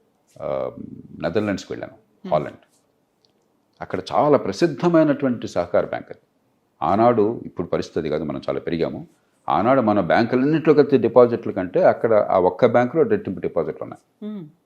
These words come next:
Speaker 1: అంత పెద్ద బ్యాంక్ అది, రాబో బ్యాంక్ అని చెప్పాను. ఆ రాబో బ్యాంకు జాతీయ స్థాయిలో అధ్యక్ష పదవి కావాలి. చాలా ప్రసిద్ధమైన బ్యాంకు, దేశం మొత్తాన్ని ప్రభావితం చేసే బ్యాంక్ అది. ఆ, వివిధ పార్టీల వాళ్ళు,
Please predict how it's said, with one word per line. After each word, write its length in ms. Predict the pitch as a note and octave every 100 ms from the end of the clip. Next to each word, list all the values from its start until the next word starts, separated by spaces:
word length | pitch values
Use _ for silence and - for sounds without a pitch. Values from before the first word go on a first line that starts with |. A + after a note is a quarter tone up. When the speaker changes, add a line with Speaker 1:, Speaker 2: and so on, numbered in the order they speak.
| _ -
Speaker 1:
అంత 240 | F2+ F2+ D2
పెద్ద 180 | C2+
బ్యాంక్ 260 | C2+ C2+ C2+
అది, 120 | C2
రాబో 280 | C2 C#2+ D2
బ్యాంక్ 220 | C2 B1+
అని 80 | C2+
చెప్పాను. 260 | - - _ _ _ _ _ _ _ _ _ _ _ _ - -
ఆ 20 | G2+
రాబో 280 | F#2+ D#3
బ్యాంకు 540 | D#3+ D#3+ C#3+ B2 C#3 C#3 _ _ -
జాతీయ 420 | G2 D3 F#3 D#3
స్థాయిలో 520 | - A2 G2 A#2+ A3 - _ _ _ _ _ _ _ _ _ -
అధ్యక్ష 320 | G#2+ C3 B2+
పదవి 320 | G2+ F#2 B2+
కావాలి. 420 | C3+ - - - - G2
చాలా 140 | A#2+
ప్రసిద్ధమైన 580 | G2 F2+ C3 B2 B2 F#2
బ్యాంకు, 340 | D#2 D2+ -
దేశం 340 | E2 F2+ - F2+
మొత్తాన్ని 400 | E2 - A2 F#2 -
ప్రభావితం 380 | D2+ C#2+ D2 C#2+ C#2
చేసే 160 | -
బ్యాంక్ 260 | - - -
అది. 100 | - _ _ _ _ _ _ _ _ _ _ _ _ -
ఆ, 400 | - A#2 G#2+ - - G#2
వివిధ 200 | A#2 A#2
పార్టీల 480 | - A#2+ - C#3+
వాళ్ళు, 460 | B2 A2 A#2 G#3